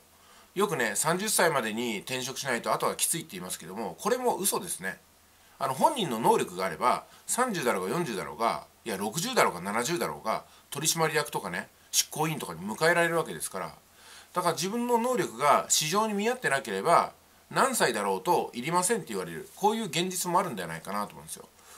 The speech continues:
これは私がね、そういうふうに思いたいというよりも、そういう現実があるということを今お話ししただけなんで、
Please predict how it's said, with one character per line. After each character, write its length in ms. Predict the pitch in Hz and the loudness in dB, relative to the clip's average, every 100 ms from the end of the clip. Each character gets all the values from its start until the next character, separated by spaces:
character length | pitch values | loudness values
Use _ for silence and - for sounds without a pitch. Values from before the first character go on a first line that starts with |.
| - | -2
こ 100 | 208 | 6
れ 60 | |
は 60 | 233 | 6
私 260 | 190 220 208 | 6 4 2
が 80 | |
ね、 80 | 220 | 0
そ 180 | 196 214 | 2 2
う 60 | 240 | 2
い 20 | |
う 20 | |
ふ 100 | 233 | 0
う 20 | |
に 120 | 202 - | -2 -4
思 200 | 131 170 | -2 -2
い 40 | |
た 100 | 185 - | 2 2
い 40 | |
と 100 | 110 | 2
い 40 | 95 | -4
う 20 | |
よ 40 | |
り 80 | 85 | -4
も、 220 | 110 113 - | -2 -4 -2
そ 200 | - 240 | -2 -2
う 20 | |
い 60 | |
う 20 | 220 | 0
現 220 | 185 202 | 0 0
実 220 | 175 175 | 0 0
が 100 | - | 4
あ 40 | |
る 80 | 190 | 4
と 80 | 156 | 2
い 60 | 107 | -4
う 40 | |
こ 80 | 92 | -4
と 100 | 135 | -4
を 40 | |
今 240 | 117 92 95 | -2 -2 -2
お 60 | |
話 160 | 104 104 | -2 -4
し 20 | |
し 40 | |
た 80 | 110 | -4
だ 40 | 104 | -6
け 80 | |
な 80 | 90 | -6
ん 80 | 80 | -6
で、 180 | 104 | -6